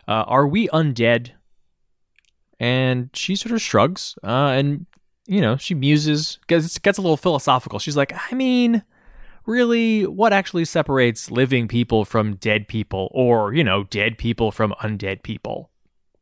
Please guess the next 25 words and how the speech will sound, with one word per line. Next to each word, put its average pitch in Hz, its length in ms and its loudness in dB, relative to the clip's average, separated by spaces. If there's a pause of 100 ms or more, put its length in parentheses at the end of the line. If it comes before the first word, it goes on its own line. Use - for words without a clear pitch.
(840)
And, 156 180 0
you 226 120 -4
know, 151 340 0 (420)
like, - 420 -4
all 214 240 2
of 170 100 0
you 202 280 0
are 117 200 2
walking 160 400 0
around 175 560 2
and 131 100 -2
you're 98 100 -8
talking 180 920 0
and 110 80 -2
you're - 160 -6
thinking 190 560 0
about 175 300 4
things 175 480 0
and 120 100 -4
you're 110 180 -6 (180)
feeling 190 440 2
emotions, 175 960 2 (500)
you 254 100 -6
know, 170 360 2 (400)
um, 190 340 2